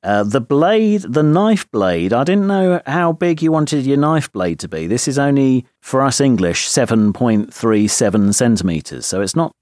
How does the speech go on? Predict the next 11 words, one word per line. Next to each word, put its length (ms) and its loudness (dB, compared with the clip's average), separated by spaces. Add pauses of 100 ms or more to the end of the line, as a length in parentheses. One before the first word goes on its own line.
(320)
it's 200 -10
not 160 -4
very 340 2
long, 340 -2 (720)
but 80 -2
I 80 0
think 160 2
that 220 2
should 140 0
be 100 2
enough. 480 -2